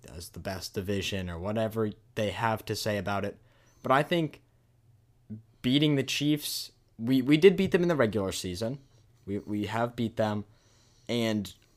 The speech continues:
what we'd have going for us is playoff experience, I think. And you take a lot of those guys like Patrick Mahomes, who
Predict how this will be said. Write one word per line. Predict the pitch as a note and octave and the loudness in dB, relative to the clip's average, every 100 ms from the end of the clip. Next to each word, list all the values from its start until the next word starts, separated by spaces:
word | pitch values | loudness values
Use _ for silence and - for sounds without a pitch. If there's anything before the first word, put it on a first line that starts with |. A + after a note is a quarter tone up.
| - | -4
what | A2 B2+ | 2 4
we'd | D3 C3+ | 4 4
have | A#2 B2 G#2+ | 4 2 4
going | A#2 A#2 | 2 0
for | G#2+ | -2
us | G2+ - | -2 -4
is | F#2+ | -8
playoff | - G#2+ G#2+ G#2 | -4 -2 0 -2
experience, | E2 - A2+ B2+ C#3+ | -6 -4 -2 -2 0
I | D3 | 0
think. | E3 E3 E3 - | 0 -2 -4 -8
And | G2+ | -6
you | F#2 F#2 | -4 -6
take | F#2 A2 | -6 -4
a | G#2 | -2
lot | G2 | 0
of | |
those | G2 F#2 | -2 -2
guys | - F#2+ F#2 F#2 - E2 | -2 -2 -2 -4 -6 -8
like | E2 | -10
Patrick | - A2+ A2 - | -4 -2 -2 -6
Mahomes, | F2+ E2 B2 B2 B2+ B2 | -8 -4 -2 0 -2 -4
who | - F#2+ F2+ | -6 -6 -6